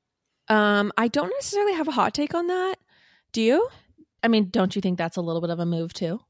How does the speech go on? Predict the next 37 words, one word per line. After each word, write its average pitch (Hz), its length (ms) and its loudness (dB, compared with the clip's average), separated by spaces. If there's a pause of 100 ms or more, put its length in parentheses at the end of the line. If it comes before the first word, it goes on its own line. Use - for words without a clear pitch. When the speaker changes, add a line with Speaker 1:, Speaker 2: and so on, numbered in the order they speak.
(480)
Speaker 1:
Well, 208 300 6
I 202 180 0
just 220 240 -4
think 175 240 -6
that 170 220 -2
they're 180 140 -2
probably 175 260 -4
battening 165 420 -6
down 160 200 -10
the 175 80 -12
hatches, - 760 -8
in 185 80 -2
my - 140 -6
personal 170 500 -6
opinion. - 640 -6 (760)
Speaker 2:
So - 140 -4
you 202 140 2
think 190 180 2
that 180 140 2
was, 180 120 -2
like, 170 140 -2
the 185 80 -4
palace - 500 -2
intentionally 160 580 -6
doing 95 260 -10
that? - 200 -14 (160)
I 214 80 0
guess 226 180 0
I 214 60 0
don't 175 160 0
know 175 80 -2
who 175 140 -4
paid 160 240 -6
for - 80 -12
that - 200 -6
flight, - 300 -8
but - 220 -4